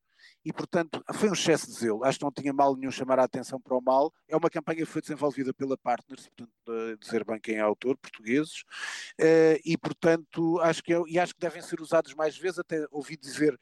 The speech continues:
que várias pessoas conhecidas iriam até ser filmadas ou fotografadas com esse colete. Eh, posso dizer que fui convidado, mas, eh, não, disse que colaborava e até re-,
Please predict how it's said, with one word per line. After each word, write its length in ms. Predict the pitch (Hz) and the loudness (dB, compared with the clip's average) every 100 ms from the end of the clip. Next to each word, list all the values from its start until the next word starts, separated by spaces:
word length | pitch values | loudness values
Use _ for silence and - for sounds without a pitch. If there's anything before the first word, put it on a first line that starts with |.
| _ _ - _ | _ _ -20 _
que 60 | - | 2
várias 240 | 156 147 | 4 4
pessoas 260 | - 160 147 | 2 -2 -2
conhecidas 540 | 160 147 165 156 139 | -8 -10 -2 0 2
iriam 300 | 143 151 143 | 2 2 2
até 260 | 139 147 139 | 2 4 2
ser 260 | 107 139 | 2 -4
filmadas 560 | 120 131 127 147 139 120 | -4 -8 2 2 2 -2
ou 80 | 123 | -8
fotografadas 760 | - 127 127 - 131 117 110 _ _ _ _ _ | -8 -6 -4 2 2 2 -4 _ _ _ _ _
com 180 | 143 147 | 2 4
esse 220 | 143 - | 4 2
colete. 520 | - 139 170 - 190 220 _ _ _ _ _ | -4 2 2 2 -8 -12 _ _ _ _ _
Eh, 600 | 156 156 151 147 143 139 135 117 | 0 4 4 4 2 2 -2 -6
posso 220 | 151 139 | -6 -6
dizer 160 | - 135 | -6 -10
que 80 | - | -8
fui 100 | 131 | -6
convidado, 480 | 143 131 127 131 113 | -2 2 4 4 4
mas, 380 | 120 - - 113 | -2 -4 -10 -16
eh, 320 | 117 113 113 107 | -18 -18 -20 -4
não, 300 | 123 120 113 117 113 120 | -2 -2 -8 -6 -6 2
disse 220 | 160 - | 2 2
que 160 | - 127 | -4 -10
colaborava 600 | - 143 135 143 131 117 | 2 4 6 6 4 2
e 60 | |
até 420 | 120 - 120 113 104 | 0 2 0 0 -8
re-, 180 | 117 | -16